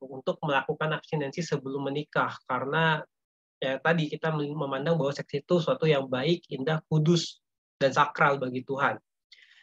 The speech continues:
Tapi tentu praktiknya perlu kita dekonstruksi. Jika sentuhan fisik seperti berpegangan tangan, berciuman, rangkulan, dan pelukan masih menjadi red flag, eh, dalam seksual abstinence, tentu saja hal tersebut tidak realistis.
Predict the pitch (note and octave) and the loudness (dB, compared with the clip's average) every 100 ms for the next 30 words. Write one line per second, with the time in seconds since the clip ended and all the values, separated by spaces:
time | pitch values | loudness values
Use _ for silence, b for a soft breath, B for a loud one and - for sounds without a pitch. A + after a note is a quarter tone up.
0 | b _ - E3 D#3+ A3 G#3+ - E3 D#3+ | b _ 0 2 6 10 10 8 4 4
1 | F#3+ E3 - E3 G3 E3+ D3+ - D3+ D3+ | 4 2 0 0 0 2 0 0 -2 -2
2 | C#3+ C#3 C#3 E3 - - D#3 B2+ C#3 F3+ | 0 -2 -4 -4 -8 -4 -4 -2 0 4
3 | E3+ F#3 F#3 E3+ F#3+ G#3 - - D#3+ - | 4 6 6 6 4 0 -2 0 0 2
4 | E3 D#3 D#3 D3 C3+ C#3 D#3 G#3+ G#3 F3 | 2 4 2 0 2 0 2 4 6 6
5 | D#3+ D#3+ D3 - F#3 G3+ E3+ D#3 D#3 C#3 | 4 4 0 -2 0 4 4 4 0 -4
6 | C#3 G3+ F#3+ E3 E3+ D3 C#3 E3 F#3+ - | -2 0 4 4 2 -2 -2 -2 -2 0
7 | D3 D3 D3+ D#3+ G#3+ G3+ D#3+ C#3+ C3+ C#3+ | 0 0 0 -2 0 0 2 2 2 2
8 | E3+ G3+ - C3 C3+ _ _ _ - C3+ | 2 2 0 -2 -2 _ _ _ -2 0
9 | C3+ C3+ C3+ C3+ C#3 C3+ C3 D3 C3+ B2+ | 0 -2 -4 0 0 -2 -6 -2 0 -2
10 | - C#3 E3+ E3+ C#3+ - C#3+ D3 E3 D3+ | -4 0 2 0 -6 -6 -2 2 2 2
11 | D3+ D#3+ D#3 E3+ G3+ - D#3 D3 D#3 D#3 | -2 -6 -2 2 2 0 0 2 2 2
12 | E3 F#3+ - E3 - - | 0 -2 -2 -2 -4 -10